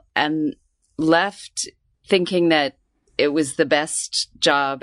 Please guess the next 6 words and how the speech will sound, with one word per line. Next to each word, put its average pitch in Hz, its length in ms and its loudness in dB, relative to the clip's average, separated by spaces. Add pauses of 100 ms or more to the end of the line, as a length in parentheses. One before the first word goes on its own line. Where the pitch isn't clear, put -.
ever, 151 500 0
and, 139 500 -2
and 135 400 0
I 131 180 0
still 147 920 0
work 151 300 0